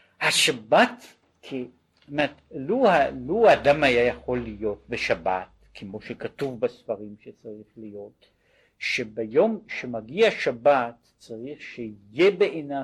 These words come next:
כאילו כל מלאכתו עשויה. כלומר, זה לא חשוב באיזה שלב הוא השאיר את העבודה, באיזה שלב הוא השאיר את הדברים האחרים. זאת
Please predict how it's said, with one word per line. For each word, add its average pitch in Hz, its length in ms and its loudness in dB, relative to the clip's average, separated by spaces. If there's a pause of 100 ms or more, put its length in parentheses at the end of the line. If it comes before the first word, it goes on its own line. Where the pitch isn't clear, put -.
(180)
כאילו 143 300 -16 (120)
כל 190 320 -2
מלאכתו 131 640 -8
עשויה. 104 420 -16 (1000)
כלומר, 233 300 2
זה 226 120 4
לא 254 180 6
חשוב 233 520 -2
באיזה 196 360 4
שלב 139 680 2 (240)
הוא 131 240 -14
השאיר 139 340 -6
את 131 140 -8
העבודה, 110 600 -4 (560)
באיזה 156 340 4
שלב 147 480 2
הוא 139 220 -8
השאיר 147 500 -4
את - 160 -4
הדברים 123 580 -4
האחרים. 110 600 -2
זאת - 140 -10